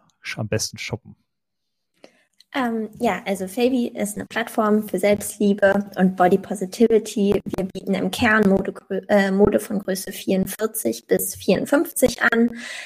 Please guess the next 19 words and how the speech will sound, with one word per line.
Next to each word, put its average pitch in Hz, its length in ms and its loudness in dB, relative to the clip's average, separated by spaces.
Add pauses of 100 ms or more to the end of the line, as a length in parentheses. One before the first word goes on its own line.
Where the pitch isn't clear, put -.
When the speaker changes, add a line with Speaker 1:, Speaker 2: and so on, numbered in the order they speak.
(220)
Speaker 2:
Ähm, 202 580 4 (320)
aber 202 320 8
was 202 180 2
bei - 100 -6
uns 202 100 2
auch 233 100 2
total - 320 -2
wichtig 214 300 -2
ist, - 140 -12
unser 196 200 4
Instagram. 254 600 4 (240)
Also 202 480 4
folgt 262 300 4
uns 208 220 4
sehr, 269 220 6
sehr 254 140 4
gerne 240 280 6
bei 208 140 4
Instagram 220 540 2